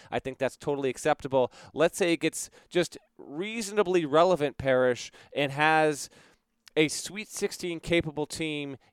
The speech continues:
even once every three years, which is not, uh, a bar that uconn fans would accept.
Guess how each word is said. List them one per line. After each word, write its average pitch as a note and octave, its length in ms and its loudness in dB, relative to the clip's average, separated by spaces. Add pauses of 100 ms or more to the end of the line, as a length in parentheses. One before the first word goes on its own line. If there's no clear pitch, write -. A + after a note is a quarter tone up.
(100)
even D3+ 440 -4
once D3+ 280 -2
every D3 260 0
three E3+ 440 -8
years, A#2 380 -4
which C3+ 160 -4
is C3+ 120 -6
not, C#3+ 280 2
uh, B2 260 2
a B2 100 2
bar C3 280 4
that B2+ 120 -4
uconn C3 320 -6
fans C3 240 -6
would A#2+ 80 -12
accept. C3 400 -2